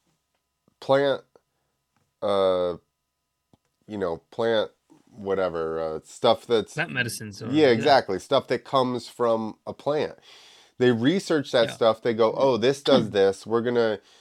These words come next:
Speaker 1: separate this one piece of the plant that seems to be doing whatever is going on, and we're just going to make it synthetically, and then that way we can patent it, and then we can sell everybody this." But it's like
Speaker 2: Yeah.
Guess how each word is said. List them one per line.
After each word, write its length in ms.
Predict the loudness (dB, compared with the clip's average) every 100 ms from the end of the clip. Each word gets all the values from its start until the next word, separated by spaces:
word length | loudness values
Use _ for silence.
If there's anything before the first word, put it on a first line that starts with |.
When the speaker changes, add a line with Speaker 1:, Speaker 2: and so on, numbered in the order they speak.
| _ _
Speaker 1:
separate 580 | 2 2 4 2 2 0
this 200 | -4 -2
one 340 | -2 0 -2
piece 440 | -6 -4 -4 -4 -2
of 220 | -2 -2
the 100 | -6
plant 500 | -2 -2 -2 -2 -4
that 180 | -6 -6
seems 340 | -6 -4 -6
to 100 | -8
be 160 | -8 -6
doing 560 | -2 0 0 -2 -4
whatever 580 | -2 0 0 0 -2 -4
is 320 | -6 -8 -10
going 360 | -6 -4 -2 -2
on, 300 | -2 -2 -4
and 180 | -6 -4
we're 140 | -4
just 240 | -4 -8 -6
going 340 | -6 -4 -6
to 280 | -6 -6 -8 _ _ _ _ _ -16
make 320 | -4 -2 0
it 100 | -2
synthetically, 920 | -4 -6 -2 0 0 0 -2 -2 -2
and 240 | -6 -8 -4
then 360 | -4 -4 -8 -14 -20 -20 -6
that 240 | -4 0
way 160 | 0 -2
we 160 | -4
can 160 | -8 -8
patent 560 | 0 2 2 -4 -8
it, 260 | -4 -4 -6
and 120 | -8 -4
then 120 | -4
we 100 | -4
can 160 | -8
sell 320 | -8 -2 0 0
everybody 440 | -2 -4 -2 -2
this." 360 | 0 -2 -2 -14 _ _ _ _ _
But 140 | -2 -2
it's 160 | 0
like 380 | 2 4 2 -2 _ _ -14
Speaker 2:
Yeah. 200 | -14